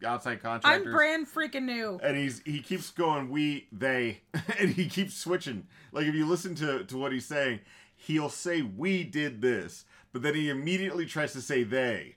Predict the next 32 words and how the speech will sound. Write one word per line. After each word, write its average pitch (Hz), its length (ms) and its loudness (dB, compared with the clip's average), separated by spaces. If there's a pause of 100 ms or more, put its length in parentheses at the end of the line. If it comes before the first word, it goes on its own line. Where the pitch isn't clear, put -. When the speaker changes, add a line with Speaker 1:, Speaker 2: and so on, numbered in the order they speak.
Speaker 2:
Uh-huh. 208 340 -4
Speaker 1:
"They 156 180 6
did 131 240 0
this." 101 240 -6
Like, 113 220 -4
I'm 156 180 4
not 156 220 4
with 156 180 0
them 123 220 0
anymore, 98 380 2
Speaker 2:
<laughs> 117 40 4
Speaker 1:
obviously. 131 600 2 (580)
Speaker 2:
I'm 180 140 8
Speaker 1:
I'm 214 60 4
with 165 140 6
Speaker 2:
clean. - 140 4
Speaker 1:
you, 180 100 8
bro. 139 420 6
Speaker 2:
I'm 427 140 8
Speaker 1:
I - 60 4
don't, 539 140 6
Speaker 2:
clean. 370 440 0
Speaker 1:
I 165 100 2
don't 170 180 4
want 170 180 2
nothing 160 320 -2
bad 156 300 2
to 143 100 -2
happen. 95 420 -4 (1080)
Uh, 117 440 4
it's, 127 500 -4 (260)
uh, 127 240 0